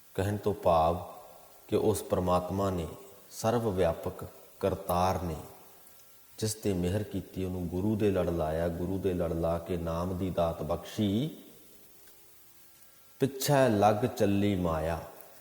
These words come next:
ਉਹਨੂੰ ਮਾਇਆ ਦੀ ਲਾਲਸਾ ਨਹੀਂ ਰਹਿ ਜਾਂਦੀ, ਮਾਇਆ ਉਹਦੇ ਪਿੱਛੇ ਪਿੱਛੇ ਤੁਰੀ ਫਿਰਦੀ ਹੈ।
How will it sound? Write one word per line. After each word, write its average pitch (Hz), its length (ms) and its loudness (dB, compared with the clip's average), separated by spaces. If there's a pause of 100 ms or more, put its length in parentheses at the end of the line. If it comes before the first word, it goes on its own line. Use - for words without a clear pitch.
(640)
ਉਹਨੂੰ 104 200 2
ਮਾਇਆ 87 320 2
ਦੀ 95 160 0
ਲਾਲਸਾ 82 500 -2
ਨਹੀਂ 90 160 -2
ਰਹਿ 87 160 0
ਜਾਂਦੀ, 87 340 -2
ਮਾਇਆ 85 340 -2
ਉਹਦੇ 92 300 -4
ਪਿੱਛੇ - 380 -6
ਪਿੱਛੇ - 360 -8
ਤੁਰੀ 87 300 -4
ਫਿਰਦੀ 85 480 -8
ਹੈ। - 60 -14